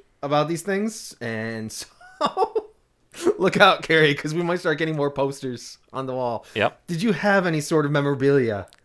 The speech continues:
Speaker 1: for the gals of the U K? You did have your, your U K explosion getting into the Beatles.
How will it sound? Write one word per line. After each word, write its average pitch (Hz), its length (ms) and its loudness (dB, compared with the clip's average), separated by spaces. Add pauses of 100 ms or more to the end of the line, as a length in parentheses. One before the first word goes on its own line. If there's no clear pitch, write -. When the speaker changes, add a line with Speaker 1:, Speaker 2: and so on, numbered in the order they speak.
(220)
Speaker 1:
for 113 760 0
the 110 200 -8
gals 110 400 2
of 104 80 -6
the 104 80 -8
U 104 160 -6
K? 95 400 -6 (340)
You 131 100 -6
did 147 180 2
have 135 220 2
your, 107 540 -2 (160)
your 120 160 -6
U 113 200 -6
K 117 260 0
explosion 107 600 -4
getting 107 200 -8
into 104 120 -8
the 98 60 -16 (200)
Beatles. 104 360 -8